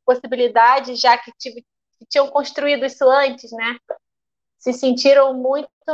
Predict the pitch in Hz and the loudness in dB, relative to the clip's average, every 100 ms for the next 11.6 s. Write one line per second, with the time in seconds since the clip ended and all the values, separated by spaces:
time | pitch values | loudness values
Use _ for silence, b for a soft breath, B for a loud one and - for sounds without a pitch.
0 | 285 262 262 - 254 - 254 277 285 269 | -4 -4 -4 -8 -14 -6 -4 0 0 0
1 | 254 254 240 226 233 226 214 _ _ _ | -2 -6 -6 -8 -10 -12 -16 _ _ _
2 | - 226 240 240 233 - 226 240 233 233 | -18 -2 0 0 -2 2 2 2 -2 -4
3 | 226 _ 233 214 226 220 202 214 226 240 | -10 _ -4 -2 -4 -6 -4 0 2 2
4 | 262 262 240 240 - 262 254 254 254 240 | -2 -4 -6 -8 -6 -4 -4 -6 -6 -6
5 | 247 262 277 _ _ _ _ _ 214 - | -4 -4 -8 _ _ _ _ _ -20 -10
6 | 254 247 247 247 240 247 247 262 247 226 | -4 0 2 2 -2 -2 0 0 0 -2
7 | 247 269 254 233 233 233 226 240 240 _ | -4 -2 0 0 -2 -8 -4 -4 -6 _
8 | _ _ _ - 202 202 196 190 - _ | _ _ _ 0 2 4 4 2 -2 _
9 | B _ _ 226 233 240 247 262 269 262 | B _ _ -4 0 2 0 0 -2 -2
10 | 262 262 - 247 247 247 - 233 226 233 | -4 -6 -2 0 0 -2 -2 0 2 0
11 | - 247 240 220 - 185 | -4 -8 -6 -6 -10 -16